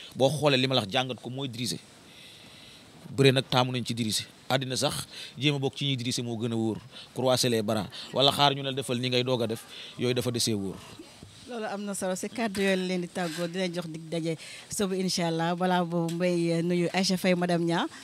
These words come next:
Speaker 2: euh, chéri Ahmed Nia, doon fêté dem, euh, quatre ans de, de, de, de mariage. Donc, xam naa dafa xaw a biddanti, moo tax tey ma, ma remplacé ko fii rek si revue de l'arène bi. Nuyu sama yaay, Mère Sow ak Mohamed,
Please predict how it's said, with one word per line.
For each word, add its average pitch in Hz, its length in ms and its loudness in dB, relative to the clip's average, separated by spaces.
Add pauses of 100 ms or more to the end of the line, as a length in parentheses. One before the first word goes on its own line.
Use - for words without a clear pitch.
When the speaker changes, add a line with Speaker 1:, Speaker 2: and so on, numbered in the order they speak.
(500)
Speaker 2:
euh, 185 360 4
chéri 180 840 2
Ahmed 185 320 0
Nia, 185 280 2 (100)
doon 185 300 -2
fêté 185 260 0
dem, 175 340 2
euh, 175 160 0 (280)
quatre 190 240 0
ans 180 160 6
de, 165 320 2
de, 160 320 0
de, 160 280 0
de 170 100 0
mariage. 185 540 6 (440)
Donc, 185 180 2
xam 185 120 0
naa 185 100 6
dafa 190 140 4
xaw 196 100 4
a 185 60 8
biddanti, 175 380 4
moo 180 140 0
tax 175 140 0
tey 165 420 -2 (360)
ma, 185 180 2
ma 185 80 4
remplacé 185 420 4
ko 175 120 -4
fii 175 140 -6
rek 165 140 -4
si 175 140 -6
revue 170 160 -2
de 165 80 -4
l'arène 165 260 -2
bi. 170 80 -6
Nuyu 185 180 0
sama 185 280 2
yaay, 165 240 0
Mère 175 180 0
Sow 180 300 4
ak 175 320 -2
Mohamed, 170 420 -2